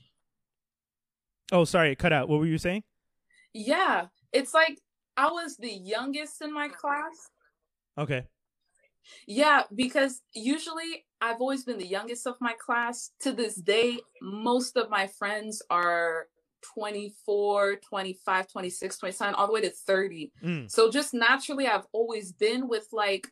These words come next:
Speaker 2: the years older than me.
Speaker 1: Yeah.
Speaker 2: And so I usually, like, what they refer to, what they're doing, like, what's going on in kind of that generation, I'm also familiar. But I'm the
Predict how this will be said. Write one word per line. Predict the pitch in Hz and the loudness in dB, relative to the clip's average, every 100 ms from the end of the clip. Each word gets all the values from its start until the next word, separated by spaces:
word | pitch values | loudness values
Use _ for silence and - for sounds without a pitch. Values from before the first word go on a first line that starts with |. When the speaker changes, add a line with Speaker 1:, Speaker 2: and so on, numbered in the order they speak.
| _ | _
Speaker 2:
the | 185 196 190 | -2 0 0
years | 185 226 240 - | 0 -2 -2 -2
older | 208 247 277 | 0 2 2
than | 285 285 | 0 0
me. | 294 294 294 | -2 -2 -6
Speaker 1:
Yeah. | 139 131 104 - | -8 -8 -10 -2
Speaker 2:
And | 185 196 208 | 0 0 0
so | - 214 208 214 - - | 2 4 6 2 -2 2
I | 208 | 2
usually, | 220 247 247 240 | 2 -2 -4 -2
like, | 214 190 185 | 0 0 -2
what | 196 214 214 | -4 -2 -2
they | 214 | -2
refer | 220 202 214 202 | -2 -4 -6 -8
to, | - 214 | -8 -2
what | 190 180 | -2 -2
they're | 190 196 | 0 -2
doing, | 196 196 190 | -2 -6 -6
like, | 170 | -6
what's | 190 190 | -4 -4
going | 202 196 | -4 -2
on | 190 | 0
in | 180 175 | -2 -4
kind | 196 | -6
of | 160 | -2
that | 180 196 | -2 -2
generation, | 226 214 214 226 - 233 | -4 -12 -10 -8 -6 -4
I'm | 190 - | -4 -4
also | 180 190 - 220 | -2 0 0 -4
familiar. | - 233 233 240 240 254 277 285 _ _ _ _ _ | -6 -8 -6 -4 -2 -2 -2 -6 _ _ _ _ _
But | 180 202 | 4 4
I'm | 214 | 4
the | 196 | 0